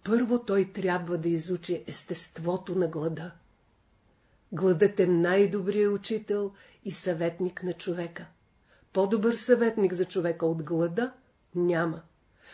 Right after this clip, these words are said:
По-добър професор за човека от чистия въздух няма. И най-после, няма по-добър професор за човека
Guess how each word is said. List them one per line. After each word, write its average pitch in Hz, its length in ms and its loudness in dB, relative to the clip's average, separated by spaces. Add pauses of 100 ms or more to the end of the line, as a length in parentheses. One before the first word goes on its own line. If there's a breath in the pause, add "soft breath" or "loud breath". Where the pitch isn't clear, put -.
(180 loud breath)
По-добър 202 500 2
професор 208 680 0
за 202 240 2
човека 208 420 0
от - 180 -6
чистия 202 460 -4
въздух 190 460 -6
няма. 175 460 -2 (760 soft breath)
И 185 140 2
най-после, 196 760 2 (600)
няма 208 500 8
по-добър 165 480 2
професор 170 540 -2
за 165 240 -4
човека 202 600 -6